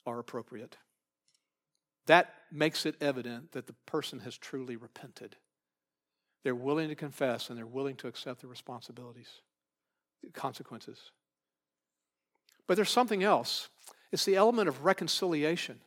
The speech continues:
that is part of the fruit of repentance. When our sin has resulted in a broken relationship with another person, true repentance is gonna cause us to do whatever we can to transform the conflict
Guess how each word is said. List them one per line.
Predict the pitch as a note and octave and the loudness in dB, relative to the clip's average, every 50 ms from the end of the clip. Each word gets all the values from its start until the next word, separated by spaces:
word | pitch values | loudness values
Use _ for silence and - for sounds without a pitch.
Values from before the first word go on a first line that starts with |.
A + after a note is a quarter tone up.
| _ _ _ _ _ _ _ _ _ _ _ _ _ _ _ _ _ _ _ _ _ _ _ _ | _ _ _ _ _ _ _ _ _ _ _ _ _ _ _ _ _ _ _ _ _ _ _ _
that | - E3 D#3 | 0 2 2
is | D3 | 2
part | - - G#3+ G3 F#3 | 2 8 8 8 8
of | |
the | E3 C#3+ | 8 4
fruit | - - F#3+ F#3 E3+ | 0 4 4 4 4
of | D3 C3 | 4 0
repentance. | C#3+ C3+ - - F#3+ F3+ D#3 C3 B2 - - | -4 -6 -2 -4 -4 -4 -4 -6 -8 -2 0
When | F#3 E3+ | 4 6
our | E3 E3 | 6 6
sin | D#3+ - - - A3+ B3+ C4 A#3+ G3 | 6 4 0 2 2 4 4 4 4
has | E3 F3+ E3+ D#3 E3 | 2 0 0 2 0
resulted | D#3+ C3+ B2+ E3+ G3+ G#3 G3+ - F3+ D3+ | -2 0 4 6 6 6 6 4 2 2
in | D3 C#3+ | 2 0
a | C3+ | -2
broken | B2 B2 C3+ C#3+ E3 G#3+ B3+ - A#3 F3 C#3+ | -4 -4 4 6 8 8 8 6 2 0 0
relationship | C3 C3 B2+ B2 B2+ - - B2 - - - C3+ D3 F3+ G3 - - - - - - | 0 0 0 -2 -2 -4 -6 -2 -2 -2 0 2 0 0 0 -2 -10 -20 -20 -6 0
with | - F3+ D#3 | 0 2 2
another | D3+ D3+ E3+ F#3 E3 C#3+ | 4 4 6 4 4 2
person, | - - - A3+ C#4 - - C#3+ C3+ C#3 | 2 2 4 4 4 4 2 0 -2 -2
true | - - A#3 B3+ C#4 | 0 2 2 4 6
repentance | A3 D#3+ - - - A#3 C4 C#4+ - F3+ D#3 - - | 6 4 4 4 2 2 2 2 2 2 0 2 0
is | E3 - | -2 -2
gonna | - F#4 D#3+ | 0 -2 -2
cause | - - - - - A#3 E4 D#3 | -2 0 4 6 8 8 8 6
us | E3+ - - | 2 -2 -2
to | E3 | -4
do | D3 D#3 D3+ | -2 0 0
whatever | C#3+ C#3 D#3+ F3 F3 E3 - - F#3 B3 D#4 D4+ C#4+ A3 | 2 6 8 10 10 10 8 6 10 10 10 10 10 6
we | D#3 C#3 C3 | 4 4 2
can | - - - B2 A2+ A#2 B2+ F3 A#3+ A3+ - - - - - - | 0 -2 -2 -2 -2 0 0 0 -2 -2 -4 -10 -14 -14 -10 -2
to | - F#3 | -2 0
transform | - - - - - G3+ A#3+ C4+ C4+ B3 - - - G#3+ F#3 E3+ E3 D#3+ D#3+ D3 | 0 0 0 2 4 6 6 6 6 4 2 4 6 8 8 8 8 6 6 4
the | D3 C#3 | 2 2
conflict | - - - - B3 C#4 D4+ D4+ B3 - - D3 C3 C3 C#3+ G3 - | 2 -2 2 6 6 8 8 6 4 0 2 4 6 6 6 4 2